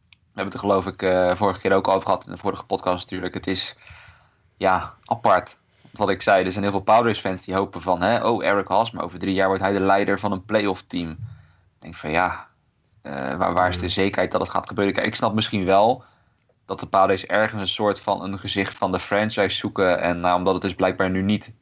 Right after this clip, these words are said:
Speaker 1: binnen hun eigen team zit, binnen hun eigen kern die in de M L B zit, en dan elders gaan zoeken.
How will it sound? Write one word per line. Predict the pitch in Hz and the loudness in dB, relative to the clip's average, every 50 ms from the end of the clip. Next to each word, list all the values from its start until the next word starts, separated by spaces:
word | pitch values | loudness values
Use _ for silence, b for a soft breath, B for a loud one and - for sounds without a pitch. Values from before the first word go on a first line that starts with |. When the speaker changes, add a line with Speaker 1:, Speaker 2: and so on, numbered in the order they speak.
| _ _ | _ _
Speaker 1:
binnen | - 104 101 101 92 | -2 0 0 2 2
hun | 90 87 | 2 2
eigen | - 90 98 95 107 - | 2 0 0 -2 -4 -6
team | - 107 107 104 | -2 -2 0 0
zit, | 101 117 107 107 | 0 0 0 0
binnen | 104 98 95 | 0 0 2
hun | 90 90 | 2 2
eigen | 95 92 95 - | 0 0 -2 -4
kern | - 104 101 95 92 | 0 0 2 2 2
die | 92 | 0
in | 92 | 0
de | 92 78 92 | 2 0 0
M | 95 | 0
L | 90 90 104 101 | 0 0 0 0
B | 95 | 0
zit, | 90 92 85 - - _ _ _ _ _ _ _ | 0 -2 -2 -4 -8 _ _ _ _ _ _ _
en | - - | -10 -2
dan | 85 107 98 | -2 0 2
elders | 98 107 117 120 139 - | 4 4 4 2 0 0
gaan | - 127 110 | 0 -2 -2
zoeken. | 113 117 113 - 127 135 - | 0 -2 -2 0 -2 -2 -2